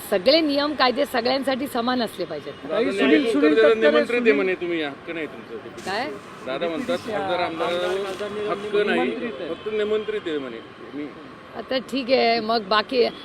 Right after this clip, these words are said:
Speaker 1: मग माझं तेच म्हणणं आहे ना, हा देश संविधानाने चालला पाहिजे. जर बाकीच्या, जर श्रीरंग भरणेंना मिळतंय, आम्हाला आनंद आहे,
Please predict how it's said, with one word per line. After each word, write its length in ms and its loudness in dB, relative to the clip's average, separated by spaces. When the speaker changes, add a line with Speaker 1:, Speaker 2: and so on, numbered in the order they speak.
Speaker 1:
मग 220 0
माझं 340 2
तेच 200 4
म्हणणं 200 2
आहे 80 2
ना, 80 2
हा 200 6
देश 340 6
संविधानाने 640 2
चालला 320 0
पाहिजे. 400 -2
जर 120 4
बाकीच्या, 720 2
जर 140 8
श्रीरंग 520 2
भरणेंना 580 4
मिळतंय, 460 4
आम्हाला 380 2
आनंद 360 2
आहे, 360 -2